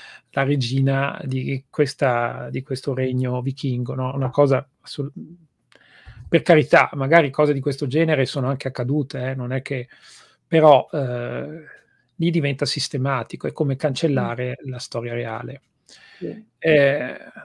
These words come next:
Speaker 1: a un certo punto, poi, ecco, abbiamo parlato della Gimbutas, della Heller, queste fantastorie che si sono legate alla controcultura degli anni trenta, poi degli anni sessanta,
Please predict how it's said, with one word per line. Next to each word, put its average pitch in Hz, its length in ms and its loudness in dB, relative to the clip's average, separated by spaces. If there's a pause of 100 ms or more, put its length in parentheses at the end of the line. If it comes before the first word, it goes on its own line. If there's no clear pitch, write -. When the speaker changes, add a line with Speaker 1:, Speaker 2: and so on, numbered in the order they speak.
(640)
Speaker 1:
a 226 120 4
un 254 80 4
certo 175 340 4
punto, 147 800 4
poi, 156 260 6
ecco, 143 220 0
abbiamo 151 260 0
parlato 156 280 2
della 143 200 2
Gimbutas, 139 600 -2
della 139 280 0
Heller, 135 560 0 (580)
queste 151 280 -2
fantastorie 139 1120 0 (480)
che - 140 -8
si 131 100 -6
sono 143 200 -4
legate 139 340 0
alla 131 100 0
controcultura 139 880 -2 (420)
degli 143 220 -2
anni 139 500 -4
trenta, 147 500 -2
poi 147 120 0
degli 135 160 0
anni 135 200 -2
sessanta, 147 880 -2